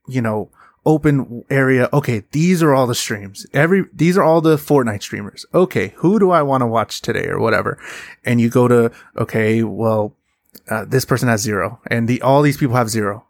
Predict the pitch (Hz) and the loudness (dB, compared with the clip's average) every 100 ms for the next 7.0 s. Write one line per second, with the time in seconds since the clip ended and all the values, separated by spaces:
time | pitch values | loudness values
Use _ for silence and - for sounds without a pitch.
0 | - 127 131 131 120 - _ - 120 110 | -6 -2 0 0 -2 -8 _ -8 -4 -4
1 | - 107 104 98 _ _ - 104 101 - | -6 -8 -8 -10 _ _ -12 -10 -10 -14
2 | _ 131 143 165 165 151 156 139 131 131 | _ 0 2 4 4 2 2 2 2 2
3 | 135 120 113 127 127 - - _ 120 113 | 2 0 0 0 0 -4 -16 _ -6 -6
4 | 117 104 123 147 185 - 165 160 190 180 | -4 0 2 2 -2 -4 0 2 2 2
5 | 156 139 135 151 123 131 139 135 147 135 | 0 0 0 0 2 2 2 2 2 2
6 | 139 113 - 117 151 156 185 175 196 196 | 0 -2 0 0 2 2 0 0 -2 -4